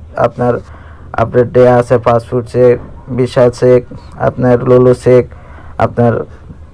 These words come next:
মালয়েশিয়ার বিভিন্ন ধরনের খবর সব কিছু এর মধ্যে পাওয়া যাবেন। এবং আপনার ভিসা চেক করতে হলে কী করতে হবে? এখানে প্রথম দেখেন পাসপোর্ট নাম্বার দিয়ে ভিসা চেক এর মধ্যে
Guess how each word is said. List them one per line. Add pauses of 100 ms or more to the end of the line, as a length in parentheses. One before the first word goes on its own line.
(320)
মালয়েশিয়ার
বিভিন্ন
ধরনের
খবর
সব
কিছু
এর
মধ্যে
পাওয়া
যাবেন। (420)
এবং
আপনার
ভিসা
চেক
করতে (100)
হলে (380)
কী
করতে
হবে?
এখানে
প্রথম (180)
দেখেন
পাসপোর্ট
নাম্বার
দিয়ে
ভিসা
চেক (380)
এর
মধ্যে